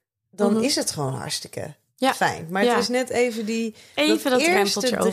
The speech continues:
Speaker 2: over.
Speaker 1: drempeltje.
Speaker 2: Ja.
Speaker 1: En ik denk dat dat een drempeltje is wat heel veel mensen ervaren. Hè, ongeacht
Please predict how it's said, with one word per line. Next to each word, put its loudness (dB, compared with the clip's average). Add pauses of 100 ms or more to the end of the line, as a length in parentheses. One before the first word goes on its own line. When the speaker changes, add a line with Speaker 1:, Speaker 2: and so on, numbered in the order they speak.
Speaker 2:
over. 4
Speaker 1:
drempeltje. -2
Speaker 2:
Ja. 4
Speaker 1:
En 0
ik -6
denk 0
dat -2
dat 0
een 0
drempeltje 0 (120)
is -2
wat 0 (420)
heel 2
veel 0 (260)
mensen -4
ervaren. -6 (180)
Hè, -2
ongeacht 0